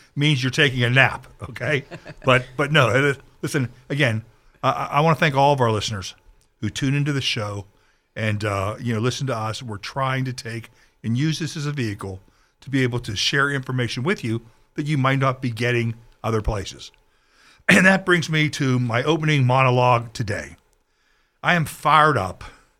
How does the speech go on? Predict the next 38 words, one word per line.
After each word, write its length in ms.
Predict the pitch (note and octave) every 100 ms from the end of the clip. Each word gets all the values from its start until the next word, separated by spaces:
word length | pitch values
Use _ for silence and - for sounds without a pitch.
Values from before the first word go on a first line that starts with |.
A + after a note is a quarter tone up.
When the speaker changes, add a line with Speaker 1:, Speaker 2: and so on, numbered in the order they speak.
| _ _ _ _
Speaker 1:
If 200 | C3 C3
you've 240 | D#3+ G3 D3
watched 520 | C3 C#3 C#3+ - -
the 100 | A#2+
news 460 | A#2 A#2 A#2 A2+
this 180 | A#2 G#2
past 340 | - B2 A2 -
week, 300 | A2 G#2+ - - _ _ _
you've 200 | B2+ B2+
seen 260 | - C3+ A#2+
a 40 |
lot 260 | A2+ B2 C3+
of 80 |
news 420 | B2+ B2 B2 A#2+ A#2
regarding 600 | G#2+ A2+ A#2 A#2 G#2+ G2+
Co-, 200 | - A#2+
Allegheny 380 | A#2+ C3+ C3+ C3+
County 240 | B2+ A#2+ G#2+
Council, 520 | E3 E3+ F3 F3 F3 - _ _ _ _
Schumann 400 | - C#3+ D3+ D3+
Center, 540 | - D3 C#3 D3 C#3
and 120 | A#2 G2+
things 240 | C3+ A#2
of 60 | A#2
that 180 | B2
nature. 400 | A#2+ A#2 A2+ G2 - - - _
Let 120 | F3
me 160 | A#3+ A#3
tell 340 | - D#3 C#3+
you, 400 | A#2 G2+ F#2+ A2+ -
um, 540 | G#2 G2+ G2+ G2+ A2+ -
you, 280 | C3+ C3 -
I'm 140 | B2+ A2
sure 300 | - C#3 C#3+
you 180 | D3+ D#3+
all 100 | D#3
know 240 | F3 C#3+
because 460 | B2+ A#2+ C3+ B2+